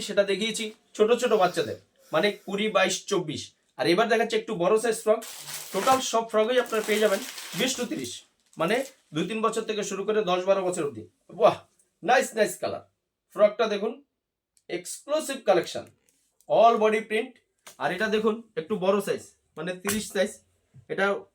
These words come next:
ওয়ান, টু, থ্রি, এবং ভিতরে আপনারা এই হান্ড্রেড পার্সেন্ট কটন পেয়ে যাবেন,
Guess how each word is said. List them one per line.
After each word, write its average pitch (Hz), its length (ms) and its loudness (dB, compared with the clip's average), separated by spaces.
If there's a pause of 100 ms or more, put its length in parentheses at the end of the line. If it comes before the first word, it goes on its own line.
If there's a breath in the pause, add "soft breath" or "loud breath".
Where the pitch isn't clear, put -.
ওয়ান, 190 220 2 (280)
টু, 196 120 2 (300)
থ্রি, 185 160 -4 (520)
এবং 175 120 -2 (200)
ভিতরে 190 320 -4
আপনারা 190 240 0 (260)
এই 156 80 -4 (340)
হান্ড্রেড 196 300 -2
পার্সেন্ট 208 340 -2
কটন 175 260 -4
পেয়ে 151 160 -2
যাবেন, 104 180 -6